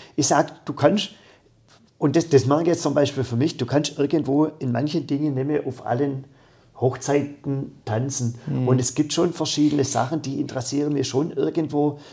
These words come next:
Speaker 1: irgendwo brennend. Aber da fehlt mir dann auch zum, die Zeit, mich intensiver auseinanderzusetzen. Und da tue ich halt andere Sachen priorisieren, wo für mich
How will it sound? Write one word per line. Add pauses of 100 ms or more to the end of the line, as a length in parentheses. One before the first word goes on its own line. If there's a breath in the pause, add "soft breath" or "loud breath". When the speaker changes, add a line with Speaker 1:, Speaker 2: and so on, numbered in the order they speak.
(180 loud breath)
Speaker 1:
irgendwo
brennend. (280 loud breath)
Aber
da
fehlt
mir
dann
auch (260)
zum, (180)
die
Zeit, (840 soft breath)
mich (120)
intensiver
auseinanderzusetzen. (1800 loud breath)
Und
da
tue
ich
halt
andere
Sachen
priorisieren,
wo
für
mich